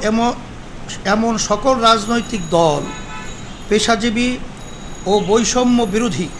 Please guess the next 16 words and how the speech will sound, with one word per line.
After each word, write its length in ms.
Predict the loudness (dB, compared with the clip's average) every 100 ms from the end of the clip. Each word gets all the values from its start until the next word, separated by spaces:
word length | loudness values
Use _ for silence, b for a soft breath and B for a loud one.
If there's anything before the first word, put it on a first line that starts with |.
| -12 -12 -12 -12 -10 0
ছাত্র 380 | 2 2 4 6
আন্দোলনের 680 | 6 4 4 4 6 4 2 -6 -12 -12 -12 -8 -4
প্রতিনিধিদের 640 | 0 2 2 2 2 2
সাথে 500 | 2 0 2 2 2 -2 -8 -10 -10 -10 -2
পরামর্শক্রমে 1000 | 4 6 6 4 2 -2 -2 0 0 0 -4 -10 -12 -12 -12 -14 -4 2
অনূর্ধ্ব 580 | 4 4 2 4 4 4 0
পনেরো 320 | 2 2 0
সদস্য 460 | 0 0 0 0
বিশিষ্ট 500 | -2 0 0 0 0 -4 -6 -12 -12 -10 -12 -12 -4
অন্তর্বর্তীকালীন 1800 | 0 0 2 0 0 -8 -12 -12 -12 -8 0 0 0 -4 0 2 4 2
সরকার 540 | 0 0 0 2 2 2
গঠন 400 | 0 0 0 0
করতে 260 | -2 -2 0
হবে, 320 | 0 0 -4 -8 -10 -10 -10 -10 -10 -10 -8 -8 -6 -8 -6 0
যার 320 | 6 8 8
মেয়াদ 500 | 6 4 6 6 6